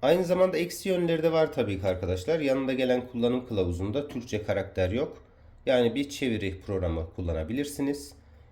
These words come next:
Mesela bunu beş dakika kadar suda bekletmeniz gerektiği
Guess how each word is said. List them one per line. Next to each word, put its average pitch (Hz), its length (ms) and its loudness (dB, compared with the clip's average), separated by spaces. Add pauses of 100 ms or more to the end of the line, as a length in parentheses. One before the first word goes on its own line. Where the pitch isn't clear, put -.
(240)
Mesela 147 500 4
bunu 147 260 2
beş 147 240 0
dakika 107 380 -4
kadar 123 260 2
suda 123 440 0
bekletmeniz 113 640 0
gerektiği 82 600 -4